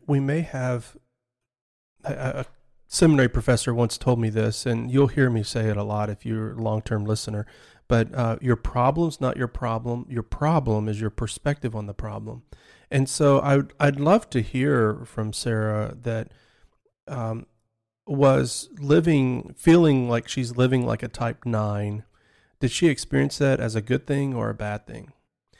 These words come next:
Because it very well could have been a very healthy thing for the three, for the engines to slow down, um,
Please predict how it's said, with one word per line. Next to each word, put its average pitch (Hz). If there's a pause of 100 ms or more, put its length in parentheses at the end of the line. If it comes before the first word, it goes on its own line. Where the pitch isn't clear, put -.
(280)
Because 131
it -
very 143
well 135
could -
have 117
been 104 (460)
a 135
very 123
healthy 151
thing 117
for 113
the 110
three, 113 (400)
for 131
the 123
engines 127
to 113
slow 120
down, 120 (720)
um, 113